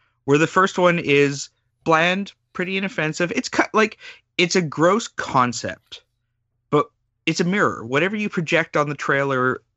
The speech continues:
you will see in the film. If you think it's the grossest thing you're ever gonna see, that's what you walk out of.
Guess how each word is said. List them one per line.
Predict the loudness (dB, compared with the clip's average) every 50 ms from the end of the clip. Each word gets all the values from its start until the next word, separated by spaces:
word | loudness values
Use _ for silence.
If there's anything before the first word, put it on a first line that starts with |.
| _ -8
you | -2 0 2 4
will | 4 6 4 4
see | 2 0 0 2 2 2
in | 2
the | 0 0
film. | 0 2 2 2 0 -2
If | -4 -4
you |
think | -2 -2 -2
it's | -2 -2
the | 0
grossest | 2 4 2 2 2 0 -2
thing | 0 0 0
you're | 2 2
ever | 2 2 0
gonna | -2 -2 0
see, | 2 2 4 4 2 2
that's | 2 0 0 0 0
what | -2 -2
you | 0 -2 -2 -2 -4 -10 _ -4
walk | 2 2 4 4 4 4
out | 2 2 2
of. | -2 -6 -10